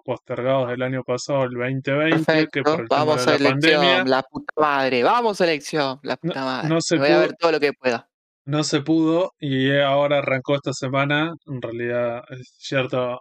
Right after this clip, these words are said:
Speaker 1: como siempre, los Juegos Olímpicos, algunas disciplinas como por una cuestión, eh, del deporte arrancan un par de días antes, pero hoy fue la inauguración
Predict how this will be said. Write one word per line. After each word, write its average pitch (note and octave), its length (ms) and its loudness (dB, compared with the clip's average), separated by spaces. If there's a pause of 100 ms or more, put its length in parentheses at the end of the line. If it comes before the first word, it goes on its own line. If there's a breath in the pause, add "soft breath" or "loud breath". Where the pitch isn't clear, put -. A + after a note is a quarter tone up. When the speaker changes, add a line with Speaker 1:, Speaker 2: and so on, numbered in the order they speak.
Speaker 1:
como C#3+ 220 -2
siempre, F3+ 460 0
los C#3+ 160 0
Juegos D3 200 2
Olímpicos, D#3 480 0
algunas C3 320 0
disciplinas C3 640 -4
como A2+ 640 -12
por A#2+ 100 -12
una A#2+ 120 -8
cuestión, A#2+ 420 -4 (920)
eh, A#2 280 -6
del B2 160 -4
deporte D#3 480 0
arrancan C3+ 360 0
un C3+ 80 -2
par C3+ 180 2
de D3 100 2
días D3 180 0
antes, E3 400 0
pero C3 160 -2
hoy C3+ 80 0
fue C3 160 -4
la B2+ 80 0
inauguración D3+ 760 -2